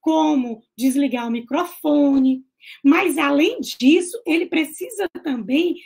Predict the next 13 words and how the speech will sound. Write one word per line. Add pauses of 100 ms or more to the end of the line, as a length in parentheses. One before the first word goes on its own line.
(120)
repensar
essa
tecnologia
para
além
do
oba-oba, (380)
ver
os
dois
lados
dessa
tecnologia.